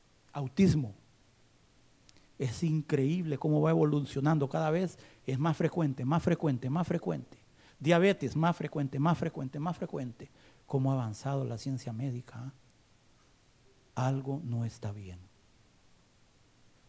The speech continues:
Y yo bendigo a los médicos. Hay médicos que son una bendición para nosotros, hermanos. Hay médicos que verdaderamente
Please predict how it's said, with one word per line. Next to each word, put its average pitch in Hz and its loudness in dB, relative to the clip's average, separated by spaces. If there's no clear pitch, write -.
Y 135 -6
yo 135 2
bendigo 135 2
a 156 2
los 147 2
médicos. 135 -4
Hay 135 -2
médicos 156 2
que 143 -4
son 143 -2
una 160 6
bendición 160 2
para 135 -2
nosotros, 135 -4
hermanos. 117 -16
Hay 139 2
médicos 143 0
que 151 6
verdaderamente 139 0